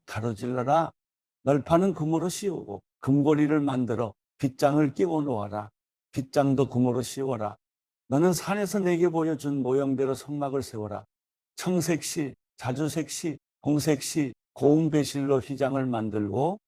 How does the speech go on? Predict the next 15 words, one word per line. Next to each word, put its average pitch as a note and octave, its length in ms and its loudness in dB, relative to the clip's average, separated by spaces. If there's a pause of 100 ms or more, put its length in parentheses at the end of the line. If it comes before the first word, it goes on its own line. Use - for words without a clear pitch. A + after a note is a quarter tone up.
(140)
그 D3 180 0
위에 D#3 220 4
정교하게 C#3+ 680 0
그룹을 C#3 380 -2
수놓아라. A2+ 560 -8 (500)
시팀나무에 C#3 1040 0 (240)
금을 C#3 320 4
씌워 G3+ 360 0
만들고 C3+ 720 0 (120)
네 C#3+ 220 4
개의 C#3+ 340 4 (280)
음 D3 160 4
받침대를 E3+ 640 0
받쳐 D3+ 300 -2
세운 D#3 360 -8